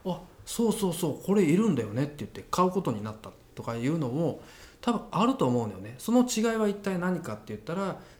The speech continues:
例えばそのディスプレイであったり、ポップであったりとか、「あ、そうそうそうそ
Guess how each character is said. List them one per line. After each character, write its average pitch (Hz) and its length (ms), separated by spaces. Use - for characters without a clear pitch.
例 180 60
え 196 40
ば 170 100
そ 135 100
の 110 100
デ 127 80
ィ - 20
ス - 160
プ 123 120
レ 110 80
イ 107 40
で 101 100
あ - 20
っ - 100
た 156 80
り、 156 80
ポ - 200
ッ - 20
プ 135 240
で 135 80
あ 104 40
っ - 80
た 117 100
り 101 100
と 98 120
か、 - 200
「あ、 208 180
そ 240 240
う 220 40
そ 220 220
う 180 40
そ 196 200
う 180 40
そ 190 340